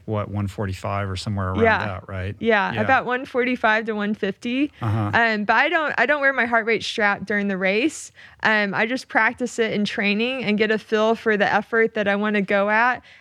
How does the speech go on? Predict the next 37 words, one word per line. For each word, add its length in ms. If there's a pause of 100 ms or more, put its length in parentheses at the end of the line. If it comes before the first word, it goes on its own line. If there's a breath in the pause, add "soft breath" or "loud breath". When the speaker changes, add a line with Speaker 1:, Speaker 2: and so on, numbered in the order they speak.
Speaker 2:
And 180
then 140
when 120
I 100
do 200
the 120
race, 460
it's 180
all 320
just 320
effort 360
based. 500 (360 loud breath)
And, 340
um, 420
and 160
then 120
eventually, 540
like, 340
you 100
know, 200
eighty 260
miles 320
into 220
the 140
race 360
is 180 (120)
in 160
my 160
Speaker 1:
Forget 180
Speaker 2:
mind. 220
Speaker 1:
that, 220
and 100
then 120
you 100
just 180
go. 300
Speaker 2:
Yeah. 260